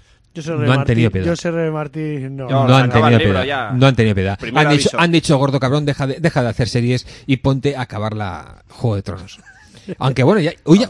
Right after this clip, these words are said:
Speaker 2: hoy, ayer, ayer salieron ya las, salieron nuevas imágenes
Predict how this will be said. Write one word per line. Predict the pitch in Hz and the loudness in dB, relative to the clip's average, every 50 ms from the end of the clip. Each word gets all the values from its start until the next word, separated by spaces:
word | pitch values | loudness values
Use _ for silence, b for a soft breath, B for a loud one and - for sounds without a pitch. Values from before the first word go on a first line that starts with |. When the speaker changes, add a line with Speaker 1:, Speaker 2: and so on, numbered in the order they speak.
| - | 2
Speaker 2:
hoy, | - 202 254 262 240 - | 2 2 2 2 0 -6
ayer, | 139 143 139 135 185 233 - - | -8 -8 -4 -2 -2 -4 -4 -4
ayer | 120 127 185 254 262 | -4 -2 -2 -2 -2
salieron | - 214 165 143 135 135 135 127 | -4 -4 -4 -2 -2 -4 -2 -2
ya | 143 147 | -4 -4
las, | 123 135 117 117 - - | -4 -6 -8 -10 -12 -14
salieron | - - 143 131 143 156 156 139 | -10 -6 -4 -2 -2 -2 0 0
nuevas | 147 170 160 139 - 143 | 0 0 0 -2 -4 -6
imágenes | 127 127 127 - - - 131 131 131 127 120 113 104 104 101 - - - | -6 -8 -8 -8 -8 -8 -8 -6 -6 -6 -4 -4 -4 -6 -6 -8 -10 -14